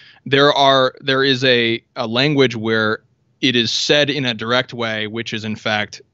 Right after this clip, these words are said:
indirect or relative, you know, um, she's the cause of salvation, but not in a direct, uh, formal way. Um, but we still say it that way. And, and that's "Most Holy Theotokos, save us." There's,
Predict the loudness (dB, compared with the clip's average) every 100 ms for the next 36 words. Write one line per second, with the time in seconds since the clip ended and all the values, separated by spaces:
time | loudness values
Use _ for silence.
0 | -8 -4 -2 -2 -2 -6 -6 -4 -2 -2
1 | -4 -4 -6 -6 -6 -4 -4 -6 -2 0
2 | 0 -2 -6 -2 0 2 0 2 2 2
3 | -2 -4 0 -2 -2 -4 -4 -2 -2 -2
4 | -4 -8 -10 -4 -2 -4 -8 -20 -20 _
5 | -6 -6 -6 0 2 2 0 -2 -2 -2
6 | -4 -12 -20 -20 _ -2 0 0 0 0
7 | 2 2 0 -10 -4 2 2 2 -4 -8
8 | -14 -20 -20 _ _ -10 -8 -6 -10 -6
9 | -4 -2 -4 -6 -14 -20 _ _ _ _
10 | _ -6 -6 -4 -6 -2 -2 -4 -4 -4
11 | -2 0 0 -2 -8 -8 -8